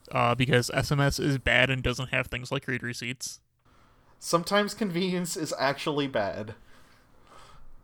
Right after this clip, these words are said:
Speaker 1: Yeah. I
Speaker 2: Okay,
Speaker 1: don't know,
Speaker 2: so,
Speaker 1: but it's also
Speaker 2: so next
Speaker 1: weird,
Speaker 2: day
Speaker 1: like, I'm gonna sidebar here for a second,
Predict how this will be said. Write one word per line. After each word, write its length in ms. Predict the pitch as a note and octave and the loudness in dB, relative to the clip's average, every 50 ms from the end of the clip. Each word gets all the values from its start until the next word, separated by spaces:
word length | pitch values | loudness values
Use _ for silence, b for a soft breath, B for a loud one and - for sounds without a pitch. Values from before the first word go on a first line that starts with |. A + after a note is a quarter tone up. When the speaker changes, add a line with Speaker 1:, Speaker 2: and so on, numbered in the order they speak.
| - - - - - - - - | -20 -20 -20 -20 -20 -20 -10 -4
Speaker 1:
Yeah. 400 | F3 F3 F3+ F3+ F3 F3 E3+ F3 F3 E3+ E3+ F3 E3+ - - - - - - - - - - - B B B B B B B B B B B B B B - - - - - - _ | -2 -2 0 0 0 -2 -2 -4 -4 -6 -6 -8 -10 -12 -14 -20 -20 -20 -20 -20 -20 -20 -20 -20 B B B B B B B B B B B B B B -20 -20 -20 -20 -20 -8 _
I 60 | - E3+ | 0 2
Speaker 2:
Okay, 100 | E3+ G3+ | 2 2
Speaker 1:
don't 120 | - G#3+ | 2 0
know, 60 | - - | -2 -6
Speaker 2:
so, 280 | - - - F#3 F3 E3 E3 D#3+ | -6 2 6 8 8 8 8 6
Speaker 1:
but 80 | D#3 D3+ | 6 4
it's 80 | D#3 | 2
also 200 | C#4 D4+ - D#3+ | 0 0 0 2
Speaker 2:
so 20 | D#3 | 2
next 160 | - F3 D#3+ | 2 2 2
Speaker 1:
weird, 120 | D#3 D#3 C#3+ | 2 2 2
Speaker 2:
day 280 | D3 C#3 - G#2+ G#2+ A2+ | 4 4 4 4 2 -2
Speaker 1:
like, 80 | B2 - | -4 -4
I'm 80 | D#3+ E3 | -4 -2
gonna 100 | F3 E3 | -2 -2
sidebar 420 | C#3 - C#3+ B2+ A#2+ A2+ B2 A#2 | 0 2 2 0 2 2 0 0
here 120 | A#2 B2 A#2 | 0 -2 -6
for 100 | - A#2+ | -8 -10
a 60 | A#2+ | -6
second, 380 | - C3 B2 A#2+ B2 B2+ B2+ | -4 -4 -4 -4 -4 -8 -10